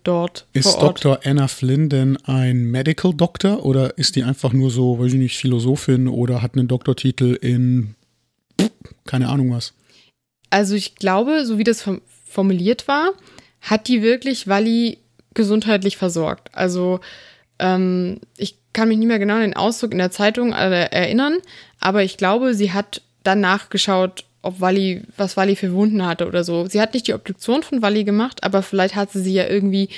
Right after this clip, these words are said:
Speaker 1: weil sie ja dort war scheinbar, an Ort und Stelle versorgt. Und ich glaube schon, sie war ein Medical Doctor. Kann ja trotzdem sein, dass sie,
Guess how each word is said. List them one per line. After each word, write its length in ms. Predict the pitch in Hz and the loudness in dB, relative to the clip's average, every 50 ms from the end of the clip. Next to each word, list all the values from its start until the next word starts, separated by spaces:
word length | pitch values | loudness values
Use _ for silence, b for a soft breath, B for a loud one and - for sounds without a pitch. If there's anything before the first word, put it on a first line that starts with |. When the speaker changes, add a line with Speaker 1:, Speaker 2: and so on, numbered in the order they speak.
| B B B | B B B
Speaker 1:
weil 160 | 180 185 185 | 0 0 2
sie 60 | 185 | 4
ja 100 | 185 180 | 2 2
dort 260 | 175 - 226 240 - - | 2 0 -2 -2 -2 -2
war 140 | 185 185 | -2 -2
scheinbar, 480 | 175 - 175 165 170 180 180 185 - - | 0 -2 -2 -2 -2 0 0 0 0 -2
an 100 | - 185 | -2 0
Ort 220 | 143 165 214 - | 0 0 2 2
und 80 | 214 190 | 0 0
Stelle 240 | - 196 196 196 185 | 0 0 0 0 0
versorgt. 400 | - 180 170 160 156 151 - - | -2 -4 -2 -2 -2 -4 -4 -4
Und 80 | - | -6
ich 100 | 120 - | -6 -4
glaube 300 | - - 226 277 269 220 | -2 -2 -2 0 -2 -4
schon, 260 | - - 185 180 180 175 | -4 -2 -2 -2 -2 -2
sie 100 | 185 185 | -2 -2
war 100 | 214 240 | 0 0
ein 100 | 254 254 | 0 0
Medical 340 | 254 247 240 208 - 185 | 0 0 -2 -2 -4 -6
Doctor. 400 | 165 - 165 - - - 175 180 B B B B B B | -6 -6 -6 -8 -8 -10 -10 -10 B B B B B B
Kann 220 | - 196 190 196 | -2 0 2 2
ja 80 | 190 175 | 2 0
trotzdem 380 | 185 175 175 - - 190 185 | 0 -4 -4 -2 0 0 0
sein, 240 | 180 180 180 180 180 | 2 0 0 0 0
dass 140 | 180 175 - | -2 -2 -2
sie, 200 | 175 175 175 | -4 -4 -4